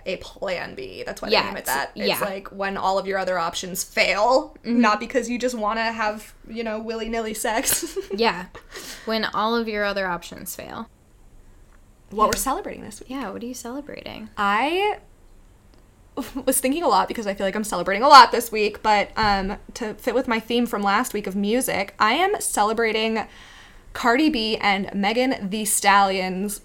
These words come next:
Speaker 1: wap.
Speaker 2: Hell yeah.
Speaker 1: Wet Ass Pussy. I have so much to say about this song. First of all, I watched the video and, like,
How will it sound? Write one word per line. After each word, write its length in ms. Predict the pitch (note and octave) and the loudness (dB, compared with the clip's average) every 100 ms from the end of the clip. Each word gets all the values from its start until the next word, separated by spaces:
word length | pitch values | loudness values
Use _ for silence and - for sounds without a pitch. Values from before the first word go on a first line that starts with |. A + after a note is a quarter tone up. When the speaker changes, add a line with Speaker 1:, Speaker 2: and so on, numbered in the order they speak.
| - | -14
Speaker 1:
wap. 540 | G3 F#3+ F#3+ - - - D#4+ - - - | -2 4 8 8 4 0 2 2 -2 -12
Speaker 2:
Hell 260 | - A3+ G#3 | -2 0 2
yeah. 360 | F3+ E3+ E3+ G#3+ | 0 0 -2 0
Speaker 1:
Wet 300 | A3 A3 A3+ | 6 8 12
Ass 260 | A3+ A#3+ | 10 8
Pussy. 460 | - G#3+ F3+ F3+ F#3 | 2 -2 0 -2 2
I 80 | G3 | 4
have 180 | A3+ B3 | 4 4
so 360 | - - - G#3 | 0 -2 0 2
much 280 | A3 A3+ - | 0 -2 -4
to 100 | A#3+ | -4
say 180 | - E3+ | -2 -2
about 200 | F3 E3+ | -2 -2
this 160 | E3+ - | -6 -4
song. 300 | - A2+ - - - | -2 -2 -4 -12 -2
First 180 | F#4 F#4 | 0 8
of 40 | |
all, 80 | C4+ | 12
I 120 | A#3 | 12
watched 500 | A3 G3 G#3 D4+ - | 10 6 6 6 0
the 80 | A#3+ | -2
video 460 | F#3+ B3 A3 F3+ F#3+ | 0 0 2 2 0
and, 260 | G3+ G#3+ | 0 0
like, 300 | G#3+ G#3 G3 | 0 -2 -4